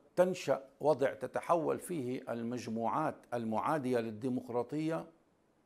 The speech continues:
المقيدة أو التي أخرجت عن القانون إلى حركة مقاومة سرية،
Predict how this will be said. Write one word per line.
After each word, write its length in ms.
المقيدة 720
أو 260
التي 300
أخرجت 540
عن 180
القانون 640
إلى 200
حركة 460
مقاومة 580
سرية، 560